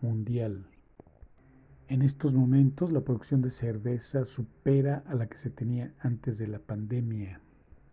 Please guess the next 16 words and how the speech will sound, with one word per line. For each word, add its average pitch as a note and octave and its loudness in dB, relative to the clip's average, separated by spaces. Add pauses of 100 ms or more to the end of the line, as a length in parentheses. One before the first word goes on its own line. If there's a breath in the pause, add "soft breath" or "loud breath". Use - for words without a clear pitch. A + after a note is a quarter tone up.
(720)
Debido B2+ 6
a B2 0
las A2+ -4
restricciones - -2 (100)
de C#3 -8
producción A#2+ -4
y A#2+ 0
venta A#2+ -2
por - -10
la G#2+ -6
pandemia A#2 -6
covid A2+ -8
diecinueve, C3 0 (960 soft breath)
ha - -4
tenido A#2 -4 (300)
incrementos A2+ -6